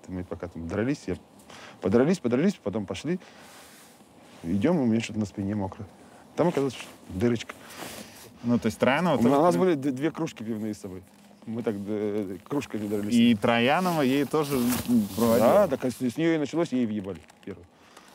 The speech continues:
Speaker 2: А она?
Speaker 1: Тоже. Э, Троянова боец,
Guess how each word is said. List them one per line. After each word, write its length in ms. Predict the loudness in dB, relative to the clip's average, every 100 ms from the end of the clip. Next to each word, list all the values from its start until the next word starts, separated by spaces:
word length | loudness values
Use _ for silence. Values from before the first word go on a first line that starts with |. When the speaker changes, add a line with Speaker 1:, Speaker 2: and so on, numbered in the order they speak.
| -20 -20 -10
Speaker 2:
А 140 | -2 0
она? 260 | 2 0 -4 -14 -20 -20 _ _ -20 -20 -12
Speaker 1:
Тоже. 300 | -4 -2 -2 -4 -14 -20 -20 -20 -20 -20 -20 -20 -20 -20 -20 -20 -20 -12 -8
Э, 80 | -2
Троянова 380 | 4 4 4
боец, 400 | 2 0 0 0